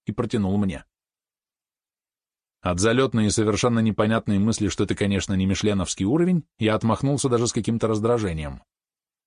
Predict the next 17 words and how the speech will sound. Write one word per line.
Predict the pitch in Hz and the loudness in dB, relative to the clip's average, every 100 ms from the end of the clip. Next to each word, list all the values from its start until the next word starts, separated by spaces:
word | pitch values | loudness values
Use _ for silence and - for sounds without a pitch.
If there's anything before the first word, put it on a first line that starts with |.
| _ _ _ _ _ _ _ | _ _ _ _ _ _ _
Не | 98 165 | 0 2
едали | 202 269 269 160 98 | 4 2 2 2 2
мы | 101 120 | 2 4
ваших | 113 92 85 - _ _ | 2 0 -4 -8 _ _
мышеленов. | 113 117 156 151 95 80 - _ _ _ _ _ _ | 0 2 2 2 -2 -6 -10 _ _ _ _ _ _
Мне | 110 160 185 | 0 4 4
и | 160 | 2
чухонская | 170 190 165 - 180 | 2 2 2 2 0
кашка | - 120 - | 2 0 0
очень | 117 110 107 | 0 0 0
даже | 101 110 | 0 0
в | 127 | 0
радость. | 104 73 - - _ _ _ _ _ _ _ _ _ _ _ 92 | -2 -4 -14 -20 _ _ _ _ _ _ _ _ _ _ _ -6
Дома | 82 131 139 | -2 0 2
кормили | 127 117 131 | 2 2 2
куда | 131 143 143 | 0 0 0
хуже, | - 113 110 | 0 0 -2